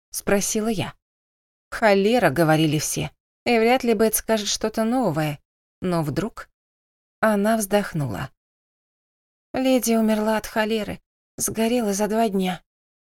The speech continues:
А может, те придворные слухи были и правдой?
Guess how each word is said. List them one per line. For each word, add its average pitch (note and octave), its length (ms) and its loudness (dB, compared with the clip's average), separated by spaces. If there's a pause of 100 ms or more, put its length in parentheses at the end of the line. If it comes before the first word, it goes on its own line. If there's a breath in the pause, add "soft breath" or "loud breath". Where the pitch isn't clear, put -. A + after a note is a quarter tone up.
(280)
А F#3 220 0
может, G3+ 380 0
те - 320 -4
придворные G3+ 540 2
слухи G#3 400 -4
были F#3 300 0
и F#3+ 40 0
правдой? F#3 560 -6